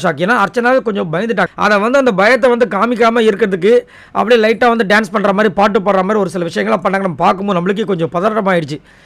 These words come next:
"என்னையா இந்த பொண்ணு இப்படி பண்றாங்க?" ஏற்கனவே உள்ள இருக்கிற கண்டஸ்டன்ட்டும் வச்சு செய்றாங்க, தினேஷ் வச்சு செய்றாரு, புதுசா வந்த ஆட்களும் வச்சு செய்றாங்க, இப்ப பிக் பாஸுமா சரிதான் விளங்கிடும் அப்படின்ற மாதிரி இருந்துச்சு. சரி, நீங்க சொல்லுங்க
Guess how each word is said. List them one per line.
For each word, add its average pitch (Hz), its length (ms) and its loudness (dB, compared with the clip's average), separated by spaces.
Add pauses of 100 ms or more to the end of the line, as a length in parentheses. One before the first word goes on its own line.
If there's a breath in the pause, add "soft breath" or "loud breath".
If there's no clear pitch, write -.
"என்னையா 208 320 0
இந்த 180 180 0
பொண்ணு 196 220 -4
இப்படி 190 180 -2
பண்றாங்க?" 175 520 -2 (300 loud breath)
ஏற்கனவே 233 500 0
உள்ள 226 160 0
இருக்கிற 220 400 0 (280 loud breath)
கண்டஸ்டன்ட்டும் 214 440 0
வச்சு 240 340 2
செய்றாங்க, 226 340 2
தினேஷ் 226 340 2
வச்சு 220 160 -6
செய்றாரு, 226 400 4 (520 soft breath)
புதுசா 254 320 0
வந்த 240 220 2
ஆட்களும் 226 340 2
வச்சு 240 240 0
செய்றாங்க, 226 420 2
இப்ப 175 220 -4
பிக் 165 240 -8
பாஸுமா 240 640 2 (180)
சரிதான் 214 540 0
விளங்கிடும் 247 480 0 (260 soft breath)
அப்படின்ற 214 320 -4
மாதிரி 226 240 -2
இருந்துச்சு. 208 120 -6
சரி, 175 240 -2
நீங்க 254 360 -2
சொல்லுங்க 196 400 -2